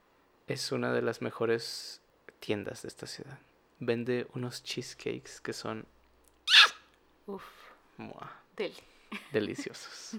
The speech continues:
Speaker 2: <laughs>
Speaker 1: Además venden pasteles también y
Speaker 2: Sí,
Speaker 1: café.
Speaker 2: de todo.
Speaker 1: Y botanas. Si alguna vez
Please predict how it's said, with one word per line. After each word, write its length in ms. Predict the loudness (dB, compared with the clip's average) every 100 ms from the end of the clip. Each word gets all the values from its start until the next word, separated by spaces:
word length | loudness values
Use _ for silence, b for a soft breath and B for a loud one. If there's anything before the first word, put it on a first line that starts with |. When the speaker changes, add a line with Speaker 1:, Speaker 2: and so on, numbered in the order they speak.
| -8 -8 -10
Speaker 2:
<laughs> 340 | -18 -20 -6 2
Speaker 1:
Además 200 | 8 8
venden 240 | 8 4
pasteles 440 | 2 2 -2 -4 -8
también 300 | -8 -10 -16 -12
y 40 |
Speaker 2:
Sí, 80 | -4
Speaker 1:
café. 360 | 0 0 -2 -6 -12
Speaker 2:
de 140 | -10 -8
todo. 300 | -8 -8 -12 -12 -2
Speaker 1:
Y 200 | 0 2
botanas. 760 | 2 0 -2 -4 -12 -14 -18 -20 -20 _ _ _ _ _ _ -20 _ -12
Si 160 | 2
alguna 280 | 6 6 6
vez 560 | 6 4 2 -8 -12